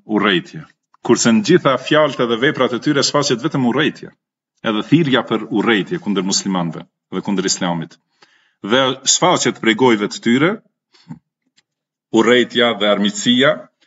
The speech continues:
"wa ma tukhfi suduruhum akbar." Kurse çka kanë zemër, urrëtia është shumë më e madhe. <clears throat> "Qad bayyana lakum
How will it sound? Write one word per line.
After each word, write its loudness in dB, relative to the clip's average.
"wa 4
ma 2
tukhfi 0
suduruhum 0
akbar." -2
Kurse 0
çka 0
kanë 2
zemër, 0
urrëtia 0
është -4
shumë -2
më -4
e -6
madhe. -4
<clears throat> -4
"Qad 0
bayyana 0
lakum -4